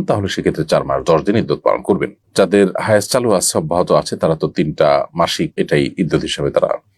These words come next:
গণ্য করবেন। আর যাদের মাসিক বন্ধ হয়ে গেছে, চল্লিশের পরে মাসিক বন্ধ হয়ে যাবে, নানা কারণে মাসিক বন্ধ হয়ে যেতে পারে, মাসিক যাদের বন্ধ হয়ে গেছে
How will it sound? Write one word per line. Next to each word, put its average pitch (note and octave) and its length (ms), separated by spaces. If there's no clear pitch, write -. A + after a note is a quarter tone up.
গণ্য E2 220
করবেন। C#3+ 340
আর G#2 120
যাদের D#2+ 280
মাসিক D#2+ 320
বন্ধ F2+ 220
হয়ে E2 240
গেছে, - 260
চল্লিশের D#2 380
পরে C#2+ 180
মাসিক C2+ 280
বন্ধ C#2 200
হয়ে C#2 220
যাবে, C#2+ 180
নানা A#2+ 220
কারণে D#2 200
মাসিক - 260
বন্ধ E2 180
হয়ে D2+ 180
যেতে - 140
পারে, D#2+ 200
মাসিক D#2 260
যাদের D2 220
বন্ধ F2 200
হয়ে G#2+ 240
গেছে - 240